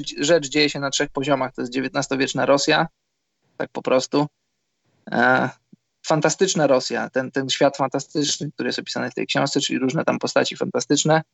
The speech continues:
Oraz, y, poziom, e, w której przedstawiony jest Jezus, ale Jezus jest naz-, nazywany w tej książce Jeszua Hanokri. I, i w zasadzie te, te trzy wątki się ze sobą przeplatają.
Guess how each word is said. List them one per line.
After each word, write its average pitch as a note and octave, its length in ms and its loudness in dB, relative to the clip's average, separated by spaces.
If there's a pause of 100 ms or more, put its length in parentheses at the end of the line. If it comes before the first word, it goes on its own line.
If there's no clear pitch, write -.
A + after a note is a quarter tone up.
(580)
Oraz, D#3+ 520 4
y, D3+ 200 2
poziom, E3+ 540 2 (360)
e, C#3+ 380 -2 (680)
w - 60 -20
której D#3+ 260 2
przedstawiony D#3+ 520 2
jest D3+ 200 0
Jezus, E3 420 2
ale C#3 220 2
Jezus D3+ 320 2
jest D3 120 -6
naz-, D3 280 -4
nazywany D3 400 -2
w - 40 -16
tej C#3 100 -6
książce D3 340 0
Jeszua D3 360 4
Hanokri. D3 520 -2 (680)
I, C3+ 720 -2
i - 180 -4
w C#3 40 0
zasadzie D3 340 4
te, D3 180 2 (120)
te D3+ 120 4
trzy D3 260 2
wątki D3 340 0
się C#3+ 120 -2
ze C3+ 60 -6
sobą D3 200 -2
przeplatają. C#3+ 680 2